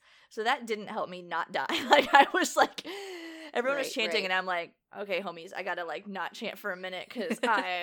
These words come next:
Speaker 1: am sweating and I need my oxygen for myself." Like, right
Speaker 2: Doing
Speaker 1: now.
Speaker 2: that double duty on these lungs.
Speaker 1: <laughs> Yeah.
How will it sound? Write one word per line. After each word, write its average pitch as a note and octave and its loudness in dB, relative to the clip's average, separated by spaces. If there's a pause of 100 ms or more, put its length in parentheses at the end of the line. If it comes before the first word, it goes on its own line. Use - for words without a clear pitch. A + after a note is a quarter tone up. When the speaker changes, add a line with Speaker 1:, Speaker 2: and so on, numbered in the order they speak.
Speaker 1:
am E3 -14
sweating F3+ -2
and F3+ -4
I F3+ -4
need F#3 -10
my G3+ -2
oxygen G3 -10
for F#3+ -6
myself." - -14
Like, - -14
right G#3 -6
Speaker 2:
Doing A#3 4
Speaker 1:
now. G#3+ 4
Speaker 2:
that F#3+ 4
double G#3+ 6
duty A#3 2
on G3 6
these G3+ -2
lungs. G3 2
Speaker 1:
<laughs> B3 4
Yeah. F3+ 0